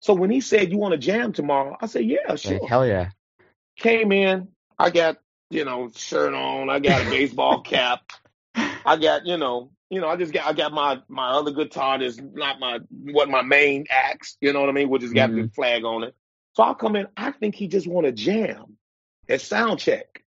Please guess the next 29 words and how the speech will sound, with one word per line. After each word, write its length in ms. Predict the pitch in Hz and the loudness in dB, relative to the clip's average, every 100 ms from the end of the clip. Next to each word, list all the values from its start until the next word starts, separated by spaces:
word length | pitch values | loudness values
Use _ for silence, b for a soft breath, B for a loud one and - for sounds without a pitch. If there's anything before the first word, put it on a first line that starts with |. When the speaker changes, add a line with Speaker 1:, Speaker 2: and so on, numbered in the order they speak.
| _ _ - | _ _ -4
Speaker 1:
you 120 | 156 | 0
know. 200 | 165 156 | 2 2
Speaker 2:
Right. 260 | 104 98 98 _ _ _ _ _ _ - | -2 -6 -8 _ _ _ _ _ _ -4
Speaker 1:
I 100 | 247 | -2
see 360 | 240 214 208 190 | -2 0 0 0
Ronnie 280 | - 180 196 | 2 2 4
Baker 220 | 190 180 160 | 4 2 0
Brooks, 360 | 233 226 220 | 2 2 2
I 60 | 220 | -6
say, 340 | 208 214 196 180 _ _ _ _ _ _ _ _ - | 0 0 0 -6 _ _ _ _ _ _ _ _ -20
"What's, 180 | - 240 | -16 -6
what's 180 | 254 240 | -4 0
on? 180 | 233 220 | 2 2
What 100 | 208 | 0
you 80 | |
doing 180 | 220 214 | 2 4
here, 100 | 190 | 4
man?" 100 | 139 | 2
"Oh, 80 | 117 | 0
man, 220 | 160 139 | 2 2
we 120 | 113 131 | 0 0
gonna, 180 | 123 110 | 0 -2
we 140 | 117 | -2
gonna 160 | 120 101 | -2 4
jam." 460 | 139 151 98 - - | 4 4 -2 -8 -10
I'm 120 | 180 | 0
like, 240 | 170 135 - _ | 2 0 -2 _
"Oh, 240 | 233 214 175 | -6 -6 -8
okay." 280 | 185 196 | -8 -8